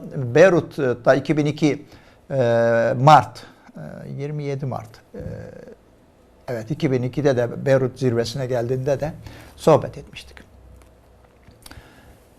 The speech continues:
E, şimdi Suriye-Türkiye gerginliğinde, yani doksan sekizde, e,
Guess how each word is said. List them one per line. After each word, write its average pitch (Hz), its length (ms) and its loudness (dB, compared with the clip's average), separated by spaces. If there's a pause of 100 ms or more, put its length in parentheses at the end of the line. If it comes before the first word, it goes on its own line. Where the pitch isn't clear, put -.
(120)
E, 139 640 8
şimdi 285 580 4 (2000)
Suriye-Türkiye 240 1040 6
gerginliğinde, 143 960 6 (960)
yani 131 340 6
doksan 143 480 6 (480)
sekizde, 135 640 6 (680)
e, 302 80 -10